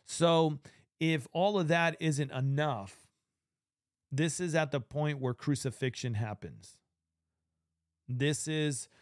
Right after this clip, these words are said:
if you guys have studied or know anything, and I'm sure all of us have heard many sermons on Passion Week about the cruelty of crucifixion. I mean, cruelty is an understatement.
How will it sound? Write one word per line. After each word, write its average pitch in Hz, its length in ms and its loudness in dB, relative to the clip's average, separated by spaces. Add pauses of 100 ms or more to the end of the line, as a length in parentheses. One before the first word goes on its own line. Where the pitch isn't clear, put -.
(200)
if 143 260 0
you 147 160 4
guys 156 440 2
have 143 180 2
studied 147 600 2
or 127 320 0
know 135 340 0
anything, 143 540 0
and 123 80 -2
I'm 120 120 -4
sure 143 260 0
all 151 320 2
of 139 140 2
us 131 140 -4
have 127 160 -4
heard 127 500 -2
many 143 440 0
sermons 110 960 -2
on 117 260 -4
Passion 123 500 -4
Week 107 240 -4
about 110 440 -2 (540)
the 127 120 -2
cruelty 143 920 0
of 120 240 -2
crucifixion. 117 1200 -4 (500)
I 127 40 -4
mean, 127 160 -2
cruelty 175 520 -2
is 131 100 0
an 127 120 0
understatement. 110 800 -4